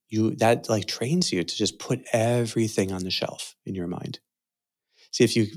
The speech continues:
if, think if you work through the stop time and you're checking your devices and your computer and email at night,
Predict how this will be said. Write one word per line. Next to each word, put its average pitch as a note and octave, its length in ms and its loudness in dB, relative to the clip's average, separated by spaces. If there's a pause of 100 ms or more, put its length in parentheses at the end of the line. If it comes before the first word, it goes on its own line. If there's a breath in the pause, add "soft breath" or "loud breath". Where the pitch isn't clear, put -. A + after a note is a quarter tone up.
if, A#2+ 100 4
think A#3+ 220 4
if F#3 100 4
you G#2 100 4
work G#2+ 280 4
through A2 260 4
the A#2 80 0
stop A2 320 2
time A#2 500 0
and G2+ 140 2
you're F#2+ 120 4
checking G#2 440 2
your F#2+ 400 0 (420 loud breath)
devices G2+ 680 4
and F#2+ 100 4
your F#2 120 2
computer G2 440 2
and F#2+ 160 0
email F#2+ 300 4
at F#2+ 240 0
night, G2 320 0